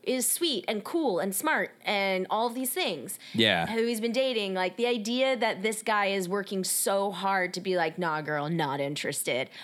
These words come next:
Speaker 1: Also, she's the head cheerleader." I'm like,
Speaker 2: Yeah.
Speaker 1: "Come on."
Speaker 2: Well, to me, it was because they're the establishment.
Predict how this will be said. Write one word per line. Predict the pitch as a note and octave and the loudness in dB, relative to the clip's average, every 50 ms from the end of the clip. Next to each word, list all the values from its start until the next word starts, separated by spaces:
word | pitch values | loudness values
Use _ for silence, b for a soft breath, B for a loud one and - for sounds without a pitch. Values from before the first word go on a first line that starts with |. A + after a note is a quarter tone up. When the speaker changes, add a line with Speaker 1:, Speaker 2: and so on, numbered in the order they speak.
| B B | B B
Speaker 1:
Also, | - G3 F3 - - F3+ D#3 | 0 2 2 0 0 -2 -2
she's | C3+ - - D3+ C#3 - | -2 -2 -2 -4 -4 -4
the | C#3+ D3+ | -4 -2
head | E3+ D#3 C#3+ - | 0 -2 -2 -2
cheerleader." | - - D#3+ D3+ D3 D3 C#3+ C3+ C3+ D3+ - - C#3 | -4 -2 -2 0 0 -2 -2 -4 -2 -2 0 0 2
I'm | B3 C4 | 2 4
like, | C4 - | 4 4
Speaker 2:
Yeah. | A#2+ G2+ F2+ F2 - - | 4 4 4 4 4 2
Speaker 1:
"Come | B3+ G#3+ G3 F#3+ F#3 | 2 2 2 0 0
on." | F3 F3 F3 E3+ E3+ E3+ E3 | 0 0 2 2 0 2 4
Speaker 2:
Well, | E3+ G3+ | 4 4
to | F#3+ - G#3+ | 4 4 4
me, | A3+ A3+ G#3+ | 4 6 6
it | |
was | G3 E3+ D3 C3 | 6 6 4 4
because | C3 A#2 - C3+ C3 A2 G2+ | 2 2 2 2 2 2 2
they're | G#2 A2+ G#2 G#2 | 4 4 4 4
the | F#2+ G2+ F#2 | 4 4 4
establishment. | F2+ - - - G2 D#2 D2 D2 C2 - - - - | 2 2 2 4 2 2 2 -2 -4 -6 -6 -8 -10